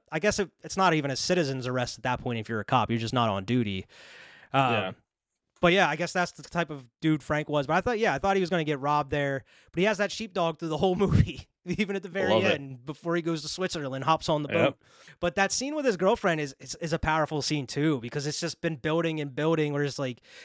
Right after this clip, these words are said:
Speaker 1: you see how good their relationship is at first, but as everything's going on, it, it takes a huge toll on him, and he just turns into that complete person where he's, like, not even getting sleep at night.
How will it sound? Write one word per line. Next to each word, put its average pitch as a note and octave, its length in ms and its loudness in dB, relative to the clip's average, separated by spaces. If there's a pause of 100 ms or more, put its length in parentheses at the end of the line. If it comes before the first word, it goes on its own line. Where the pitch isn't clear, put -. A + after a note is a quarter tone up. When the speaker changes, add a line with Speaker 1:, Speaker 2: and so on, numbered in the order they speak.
Speaker 1:
you D#3+ 100 -4
see G3+ 200 0
how F#3 180 4
good F#3+ 140 0
their F#3+ 100 2
relationship E3+ 640 0
is D#3+ 160 -2
at C3 80 -6
first, F3 420 0
but C3 240 -8
as D#3 560 0 (540)
everything's D#3 520 -2
going C#3 280 0
on, D3+ 260 4
it, B2+ 60 -4
it C3+ 220 -8
takes D#3+ 320 0
a C3 100 -4 (140)
huge E3+ 380 -4
toll D#3+ 360 0
on B2 160 0
him, B2 80 -6
and B2+ 80 -6
he B2 60 -6
just C3 180 -8
turns D#3 220 -2
into C#3 80 -6
that B2+ 180 -4
complete C#3+ 380 -6
person C#3+ 320 -4
where C3 60 -4
he's, B2 100 -6
like, A2 100 -10
not C#3+ 200 -2
even C3+ 120 -8
getting B2 220 -10
sleep C#3+ 340 -4
at C3+ 80 -2
night. C3 380 -4